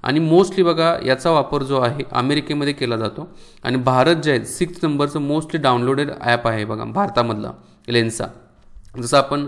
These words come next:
Snapchat वगैरे असेल त्याच्यामध्ये फोटो वगैरे काढतो आणि त्याच्यामध्ये फिल्टर वगैरे लावतो, तशा प्रकारचं हे ॲप्लिकेशन आहे. But artificial intelligence of the storm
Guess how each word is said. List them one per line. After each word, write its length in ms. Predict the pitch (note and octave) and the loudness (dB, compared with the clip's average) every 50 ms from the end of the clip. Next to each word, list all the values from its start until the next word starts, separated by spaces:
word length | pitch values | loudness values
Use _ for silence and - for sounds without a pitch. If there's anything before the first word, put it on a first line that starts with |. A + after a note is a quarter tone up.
| - - - - - - - | -10 -14 -20 -20 -18 -6 -2
Snapchat 340 | C3+ B2 A2+ B2+ - C#3 C3+ | 0 0 0 2 0 0 0
वगैरे 260 | C3 C#3 C3 C3+ C3 | 0 0 0 0 0
असेल 220 | C3 B2+ B2+ C#3 B2+ | 0 0 -2 -2 -2
त्याच्यामध्ये 360 | B2+ B2 C3+ C3 C3+ C3+ C3 | -2 -2 0 -2 -2 -4 -4
फोटो 300 | - - B2+ A#2 - C3 | -4 -4 -2 -2 0 -2
वगैरे 200 | B2+ C3+ B2+ C3 | 0 0 -2 0
काढतो 300 | B2 B2 A2 G#2 - A#2+ | 0 -2 -2 -2 -4 -6
आणि 100 | C3+ C#3 | -4 -4
त्याच्यामध्ये 320 | C3+ B2 C3+ C3 C3+ C#3 C#3 | -4 -4 -4 -4 -4 -4 -4
फिल्टर 280 | - C#3 B2 A#2 C3 C3+ | -4 -4 -2 0 0 0
वगैरे 260 | C3+ C3 C3 B2+ B2 | 2 2 0 0 0
लावतो, 360 | A#2 G#2+ G2+ - C3+ - - - - - - - | 0 -2 -2 -4 -10 -12 -14 -18 -20 -10 -6 -2
तशा 140 | C3+ C#3 D#3+ | 0 2 2
प्रकारचं 380 | D3+ D#3 D3+ D3+ D3 D3 D#3 D#3 | 2 2 2 0 0 -2 0 0
हे 60 | D3+ | 0
ॲप्लिकेशन 500 | C3+ A#2 A#2+ A#2 A#2 A#2+ A#2+ - A2+ A2+ | 0 0 0 -2 -2 -2 -4 -4 -6 -6
आहे. 180 | A2 A2 B2+ - - - - - _ - B2 | -6 -6 -8 -10 -12 -16 -20 -20 _ -2 2
But 120 | C#3 D#3 | 2 2
artificial 800 | D#3+ - - C3+ C3 C3 - F3+ F3+ F3+ G3 F#3+ F#3+ G3 G3 G3 | 2 2 4 6 6 6 6 4 2 4 2 2 2 0 0 0
intelligence 720 | - D3 C#3+ C#3 D#3 D#3+ D#3 D3 D#3 E3 E3 D#3+ - E3 | 0 -2 0 0 0 0 0 0 0 0 -2 -2 -2 -2
of 140 | D#3+ D3 | -2 -2
the 140 | C#3+ C#3 D3+ | -2 -4 -6
storm 300 | C#3+ - - D3 B2 G#2+ | -6 -4 -2 -2 -2 -2